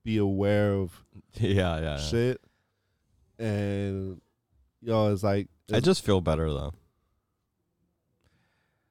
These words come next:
Speaker 2: That nightlife shit is garbage. I hate it. I mean, doing these shows and shit, I still get home, like, at four or five in the morning,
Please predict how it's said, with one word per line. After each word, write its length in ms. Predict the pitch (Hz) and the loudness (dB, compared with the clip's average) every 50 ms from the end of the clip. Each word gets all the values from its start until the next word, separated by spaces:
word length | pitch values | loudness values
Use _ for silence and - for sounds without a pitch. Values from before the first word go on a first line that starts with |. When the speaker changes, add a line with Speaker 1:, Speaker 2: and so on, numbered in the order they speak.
| _ _ - | _ _ -2
Speaker 2:
That 140 | 98 98 98 | 0 0 2
nightlife 320 | 101 110 113 113 107 95 | 2 2 4 4 2 2
shit 160 | - - 95 | 2 0 0
is 100 | 87 80 | 0 0
garbage. 420 | 78 - 80 78 76 76 76 - 80 | 0 0 -2 0 0 -4 -4 -4 -2
I 100 | 80 80 | -2 -2
hate 180 | 80 80 76 | -2 -2 -4
it. 160 | 76 76 73 - _ _ _ _ _ _ _ _ _ _ _ _ _ _ _ _ _ _ _ _ _ _ _ _ _ _ _ _ _ _ _ | -4 -6 -8 -10 _ _ _ _ _ _ _ _ _ _ _ _ _ _ _ _ _ _ _ _ _ _ _ _ _ _ _ _ _ _ _
I 100 | - 110 | 0 2
mean, 260 | 120 139 147 147 147 | 4 4 4 2 2
doing 280 | 123 127 151 175 190 185 | 2 2 4 4 4 4
these 160 | 170 147 - | 2 2 2
shows 300 | - 156 151 170 185 185 | 2 4 4 4 2 2
and 120 | 196 175 | -2 -2
shit, 300 | - - 202 190 170 - - - | 0 0 0 2 0 0 -2 -2
I 80 | - 101 | -2 -2
still 220 | 98 - - 131 | -2 -2 -4 -2
get 120 | 113 101 92 | 0 0 2
home, 180 | 87 101 113 107 | 2 2 0 0
like, 140 | 90 82 78 | -2 -2 -4
at 100 | 78 - | -6 -4
four 140 | - 95 | -4 -4
or 40 | 90 82 | -4 -2
five 200 | - 90 87 82 | -2 -4 -4 -2
in 60 | 85 | -4
the 100 | 85 82 | -4 -4
morning, 380 | 85 95 104 101 85 80 78 | -4 -4 -4 -4 -6 -8 -12